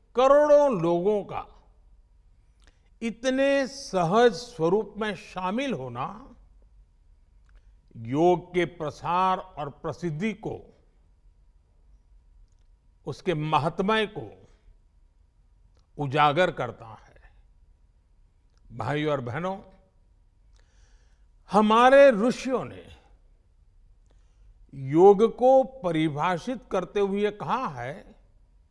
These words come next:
"युज्यते एतद् इति योगः", अर्थात जो जोड़ता है वो योग है। इसलिए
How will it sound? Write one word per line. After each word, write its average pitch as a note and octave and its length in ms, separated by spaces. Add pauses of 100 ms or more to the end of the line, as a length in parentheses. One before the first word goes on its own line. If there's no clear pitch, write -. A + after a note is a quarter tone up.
(1300)
"युज्यते A3 1080
एतद् G3 540 (1200)
इति D#4 480
योगः", F3+ 600 (1120)
अर्थात E3+ 680 (840)
जो D3 320
जोड़ता F3 680
है D4 580 (340)
वो B2+ 160
योग G3 360
है। - 300 (1400)
इसलिए F#3+ 840